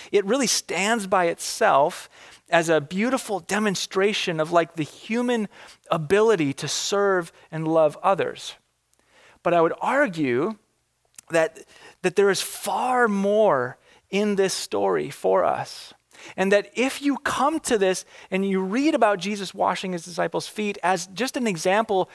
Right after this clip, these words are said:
of the human ability to serve others, that, that it's gonna end not in hope or kind of inspiration, but it's gonna end in your disappointment. Why? Well, because,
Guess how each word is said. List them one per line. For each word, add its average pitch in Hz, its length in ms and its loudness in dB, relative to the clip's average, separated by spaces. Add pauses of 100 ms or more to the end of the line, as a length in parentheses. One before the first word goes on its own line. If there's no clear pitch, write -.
(140)
of 175 100 0
the 165 80 -4
human 233 380 -2
ability 190 400 0
to 165 80 -10
serve 190 320 -2
others, 180 600 0 (300)
that, 180 220 -2
that 196 180 -2
it's 190 220 -2
gonna 214 400 0
end 202 500 0 (480)
not 214 640 0
in 196 240 0
hope 233 640 2
or 185 280 4
kind 214 200 -2
of 180 120 -4
inspiration, 208 760 0
but 175 100 0
it's 180 120 -4
gonna 196 180 -2
end 220 300 -4
in 202 100 -2
your 170 140 -2
disappointment. 180 800 -10 (1200)
Why? 202 440 2
Well, 226 240 -2
because, 226 680 -4